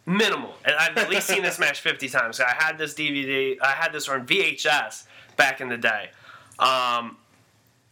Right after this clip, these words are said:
Speaker 1: a lot of things about it, and I've watched these guys do so much promo work.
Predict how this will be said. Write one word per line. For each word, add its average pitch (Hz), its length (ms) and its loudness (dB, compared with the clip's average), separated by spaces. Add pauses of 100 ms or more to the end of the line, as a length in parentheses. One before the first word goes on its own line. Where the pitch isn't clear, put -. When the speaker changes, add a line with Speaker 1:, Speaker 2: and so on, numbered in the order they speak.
(1800)
Speaker 1:
a 147 60 0
lot 180 280 2
of 214 80 -8
things 202 320 -4
about 165 400 0
it, 160 160 -6
and 143 80 2
I've 143 160 0
watched 165 320 -2
these 160 180 -8
guys 147 340 0
do 143 160 -2
so 143 220 -2
much 139 260 -2
promo 147 360 0
work. 147 340 -2